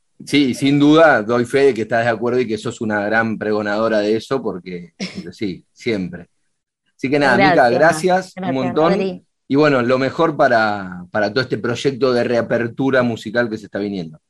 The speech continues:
Speaker 2: Ay, muchas gracias. Y bueno, yo te aviso que quiero de,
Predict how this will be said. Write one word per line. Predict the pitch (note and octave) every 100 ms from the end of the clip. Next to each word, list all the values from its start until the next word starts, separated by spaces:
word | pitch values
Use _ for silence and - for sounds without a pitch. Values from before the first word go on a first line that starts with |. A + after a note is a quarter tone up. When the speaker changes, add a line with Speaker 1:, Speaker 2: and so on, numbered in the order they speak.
| _
Speaker 2:
Ay, | E3+ A3 A3
muchas | B3 C4 D4+
gracias. | C#4+ C4 F4+ F4
Y | B3+
bueno, | B3+ G3+ - _
yo | - A3 A#3
te | G#3+
aviso | E3 F3+ A3 G#3+
que | E3+ E3 D#3 -
quiero | - G#3 G#3+ A3
de, | F#3+